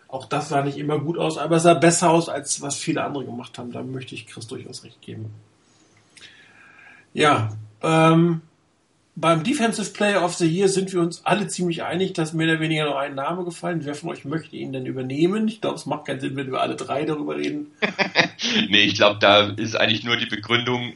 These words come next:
Speaker 2: vielleicht interessant. Selbst die war ziemlich ähnlich. Ähm, als Name fiel eig-, fiel wirklich nur einer.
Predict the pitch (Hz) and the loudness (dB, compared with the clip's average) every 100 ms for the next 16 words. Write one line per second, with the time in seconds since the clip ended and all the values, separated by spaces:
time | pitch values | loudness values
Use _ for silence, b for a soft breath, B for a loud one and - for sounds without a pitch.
0 | - 101 - 120 120 113 110 110 104 110 | -16 -16 -12 0 0 0 -6 2 4 4
1 | 113 107 - 113 113 101 - 110 104 - | 4 2 2 0 6 6 6 -2 -2 -4
2 | 95 104 104 107 - B B B - 95 | -2 -2 -4 -6 -8 B B B -2 4
3 | 104 101 104 - 110 107 107 95 127 127 | 6 6 2 0 0 2 4 4 4 -2
4 | 113 127 87 120 - - 131 120 107 147 | -2 2 4 2 0 -8 -6 -4 0 0
5 | 147 131 120 120 143 196 254 | 0 -4 -2 0 2 2 0